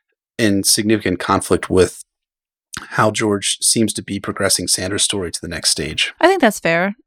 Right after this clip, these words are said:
Speaker 2: I think that, like, I would agree with that argument that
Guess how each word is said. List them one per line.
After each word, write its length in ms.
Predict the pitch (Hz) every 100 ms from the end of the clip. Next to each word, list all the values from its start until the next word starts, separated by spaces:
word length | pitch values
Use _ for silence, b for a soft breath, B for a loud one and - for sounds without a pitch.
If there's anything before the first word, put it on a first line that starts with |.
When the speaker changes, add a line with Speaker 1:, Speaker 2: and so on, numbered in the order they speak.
| -
Speaker 2:
I 80 | 254
think 160 | 247 190
that, 160 | 165
like, 400 | 170 156 - - _ -
I 120 | - 208
would 220 | 196 175 _ 196
agree 340 | 196 202 196
with 120 | 180
that 100 | 185
argument 560 | 165 170 165 165 160 -
that 340 | 160 156 -